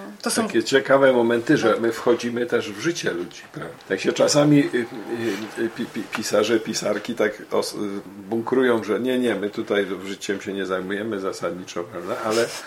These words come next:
Speaker 2: ale często się w-, wkracza w ludzkie życie po prostu. Nagle uświadamiasz sobie, że na przykład ktoś twój wiersz umie na pamięć, nie?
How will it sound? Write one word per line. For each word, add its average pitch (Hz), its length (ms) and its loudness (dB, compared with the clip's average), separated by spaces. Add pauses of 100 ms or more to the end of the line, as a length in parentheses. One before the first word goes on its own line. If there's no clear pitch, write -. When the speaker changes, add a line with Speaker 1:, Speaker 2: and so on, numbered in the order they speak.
(380)
Speaker 2:
ale 117 160 4
często 147 400 2
się 156 180 2
w-, - 300 -14
wkracza 135 480 2
w 143 80 -4
ludzkie 151 380 0
życie 151 300 -4
po 80 160 -4
prostu. 85 340 -8
Nagle 104 380 0
uświadamiasz 107 600 -2
sobie, 113 180 -2
że 110 80 -4
na 110 60 0
przykład 110 200 -2
ktoś - 200 -4
twój 113 200 -2
wiersz 107 320 2
umie 104 180 -2
na 95 140 -2
pamięć, 80 600 -10
nie? - 100 -16